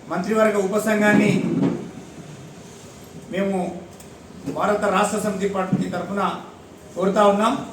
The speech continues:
ఏదైతే గతంలో రైతు భరోసా మీరు చెప్పినారో, ఎలాంటి నియమ నిబంధనలు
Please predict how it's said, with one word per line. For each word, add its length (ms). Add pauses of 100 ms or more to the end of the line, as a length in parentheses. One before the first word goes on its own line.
(840)
ఏదైతే 320 (140)
గతంలో 400 (800)
రైతు 260
భరోసా 380
మీరు 200
చెప్పినారో, 440 (840)
ఎలాంటి 380
నియమ 280
నిబంధనలు 460